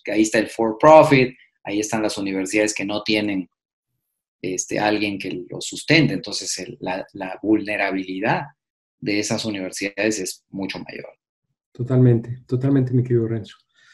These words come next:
Speaker 2: Oye, Renzo, pues hemos hablado de EdTech, hemos hablado de inteligencia artificial, de ética,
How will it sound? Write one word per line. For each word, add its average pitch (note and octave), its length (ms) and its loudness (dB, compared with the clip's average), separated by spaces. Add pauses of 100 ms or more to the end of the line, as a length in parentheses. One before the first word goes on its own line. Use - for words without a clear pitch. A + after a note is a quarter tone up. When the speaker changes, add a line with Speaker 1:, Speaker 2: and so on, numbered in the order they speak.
(600)
Speaker 2:
Oye, G#3+ 160 4
Renzo, G#3+ 260 4
pues G3 220 6
hemos A3+ 220 4
hablado F#3+ 720 8
de C3 300 8
EdTech, E3 480 4 (440)
hemos C#3+ 260 -2
hablado C3 180 6
de C#3 80 6
inteligencia B2+ 400 4
artificial, C#3 840 -2 (360)
de A#2 360 4
ética, C3+ 680 -2